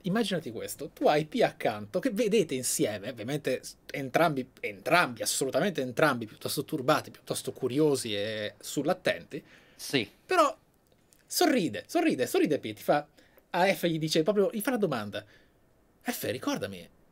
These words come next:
Speaker 1: quanto ti pagarono per buttarti fra le fiamme?" Quante
Speaker 2: Circa,
Speaker 1: anime
Speaker 2: circa duecento K.
Speaker 1: Duecento K?
Speaker 2: Sì,
Speaker 1: Sono
Speaker 2: più o meno.
Speaker 1: tante.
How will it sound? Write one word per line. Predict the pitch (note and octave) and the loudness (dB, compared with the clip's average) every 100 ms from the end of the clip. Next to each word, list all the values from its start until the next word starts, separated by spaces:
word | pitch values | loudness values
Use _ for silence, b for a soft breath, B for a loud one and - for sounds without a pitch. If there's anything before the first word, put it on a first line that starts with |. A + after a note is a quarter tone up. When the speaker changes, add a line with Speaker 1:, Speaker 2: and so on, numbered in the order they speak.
| _ _ - | _ _ -16
Speaker 1:
quanto | - B3 D#4+ - - | -6 -4 -4 -12 -20
ti | - | -10
pagarono | B3+ F#3+ G#2 F#2+ F#2+ G2 | -6 -2 -2 -4 -10 -10
per | A#2 | -10
buttarti | G#2+ - - G#2 - G#2 F#2+ G2 - _ _ | -12 -12 -10 -10 -10 -12 -10 -14 -18 _ _
fra | - - | -12 -10
le | F2 | -10
fiamme?" | - - - - - _ _ _ _ _ _ _ _ _ | -12 -12 -14 -16 -20 _ _ _ _ _ _ _ _ _
Quante | - B3 C4 C#4 | -4 -4 -2 0
Speaker 2:
Circa, | C4 C4 B3+ | 0 0 2
Speaker 1:
anime | - _ _ _ _ _ _ _ _ | 0 _ _ _ _ _ _ _ _
Speaker 2:
circa | - C3 C3+ | -6 0 2
duecento | A#2+ - A2 G2+ | 2 2 -2 -2
K. | F#2 D#2+ - G2 - _ - | -2 -2 -4 -16 -16 _ -14
Speaker 1:
Duecento | A#2+ - D#3+ D#3 | -6 -6 -6 -6
K? | C#3+ G2+ F2 D#2+ _ _ _ _ _ | -6 -6 -14 -18 _ _ _ _ _
Speaker 2:
Sì, | - F#2+ F#2+ _ _ _ | -10 -10 -10 _ _ _
Speaker 1:
Sono | - - F2 | -10 -2 0
Speaker 2:
più | |
o | F3 | 0
meno. | F2 F2+ | -2 -8
Speaker 1:
tante. | - A#2+ | -14 -20